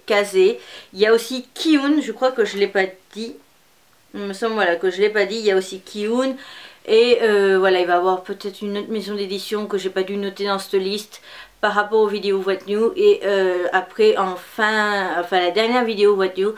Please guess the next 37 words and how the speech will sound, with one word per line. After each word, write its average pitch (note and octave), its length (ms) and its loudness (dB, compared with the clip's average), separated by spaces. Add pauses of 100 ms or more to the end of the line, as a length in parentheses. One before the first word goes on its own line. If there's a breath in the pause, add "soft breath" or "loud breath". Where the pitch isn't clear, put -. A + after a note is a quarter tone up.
(220 loud breath)
ce - 160 -8
sera G#3 300 0
une A3 100 -2
vidéo G3+ 340 2
compilation G#3+ 720 -2
de, G3 160 0
euh, F#3+ 480 4
titres, A#3 340 -4
euh, F3 300 2 (180)
voilà, F#3 240 0
que, F#3 300 -2 (340 loud breath)
qui A3 140 -6
ont G#3+ 80 -4
pas A3 140 0
pu B3 120 -8
être A#3+ 200 2
casés A3 340 2
parce A#3+ 220 -4
qu'il G#3+ 240 -4
y F#3 100 2
avait F#3+ 240 0
qu'un G#3 180 0
seul G3 220 -2
titre G3 420 -4
de F#3+ 60 0
la F#3 120 0
maison G3 300 -2
d'édition F#3 440 -8
qui G#3+ 180 -10
m'ont F3+ 220 -8
intéressé. E3 460 -8 (140)
Pour C#4 100 -2
ce C#4+ 100 2
qui F4 240 2
est E4+ 240 2
de A3 240 2
base, A#3 640 0